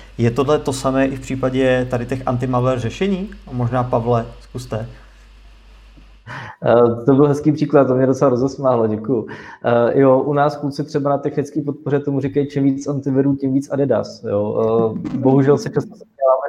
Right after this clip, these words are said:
Speaker 2: s tím, kde uživatel má technickou podporu, že se nainstaloval třeba náš antivirový produkt a hrozně mu to zpomalilo počítač.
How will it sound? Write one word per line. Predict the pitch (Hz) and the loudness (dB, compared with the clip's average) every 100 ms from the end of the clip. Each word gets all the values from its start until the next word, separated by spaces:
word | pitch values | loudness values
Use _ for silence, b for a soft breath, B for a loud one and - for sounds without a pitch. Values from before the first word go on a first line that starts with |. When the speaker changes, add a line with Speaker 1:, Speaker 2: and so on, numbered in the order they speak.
| - | -10
Speaker 2:
s | - | -10
tím, | 127 | -4
kde | 139 | -2
uživatel | 135 131 127 135 | 0 2 2 4
má | 131 | 2
technickou | 127 - 147 - 147 | 2 -4 -10 -4 -4
podporu, | 123 - 147 147 B B B | -4 -2 0 0 B B B
že | - | -8
se | 123 151 | -2 2
nainstaloval | 135 143 - 143 143 143 139 | 2 0 4 6 8 6 4
třeba | - 147 | 2 2
náš | 139 143 | 2 0
antivirový | 139 143 143 160 | -2 0 0 2
produkt | 151 139 139 | 4 2 0
a | 127 | 0
hrozně | 143 139 165 | 2 2 2
mu | 160 | 2
to | 165 | 2
zpomalilo | 160 156 160 170 160 | 0 2 4 4 2
počítač. | - - - - | -6 -6 -8 -8